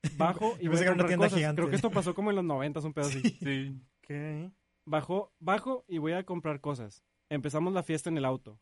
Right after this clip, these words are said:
Speaker 1: Para cuando llegamos con el despachador, ya solo quería bañarme. <laughs> Para eso,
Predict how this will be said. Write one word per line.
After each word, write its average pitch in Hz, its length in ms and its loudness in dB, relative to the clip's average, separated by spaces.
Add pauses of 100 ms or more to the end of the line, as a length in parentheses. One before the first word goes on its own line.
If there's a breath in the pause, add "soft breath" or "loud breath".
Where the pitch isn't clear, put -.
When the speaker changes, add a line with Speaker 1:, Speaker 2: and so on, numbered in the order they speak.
(260)
Speaker 1:
Para 139 180 -2
cuando 147 180 -2
llegamos 147 380 -2
con 180 140 -4
el 175 100 -2
despachador, 170 600 -4
ya 147 120 -4
solo 151 260 -4
quería 135 260 -2
bañarme. 131 480 -2
<laughs> - 1040 -6
Para 160 300 4
eso, 185 360 -4